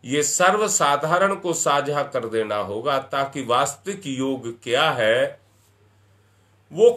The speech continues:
कितने रूप में विभक्त है, उसकी साधन प्रणाली क्या है,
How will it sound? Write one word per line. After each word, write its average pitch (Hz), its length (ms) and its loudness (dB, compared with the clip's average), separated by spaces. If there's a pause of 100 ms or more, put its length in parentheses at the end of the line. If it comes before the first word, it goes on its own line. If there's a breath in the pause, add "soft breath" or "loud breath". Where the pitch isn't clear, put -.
कितने 196 400 4
रूप 196 340 2
में 214 200 6
विभक्त 160 540 -2
है, 151 600 4 (840)
उसकी 190 420 -2
साधन 190 520 2
प्रणाली 190 540 4
क्या 175 340 2
है, 165 580 4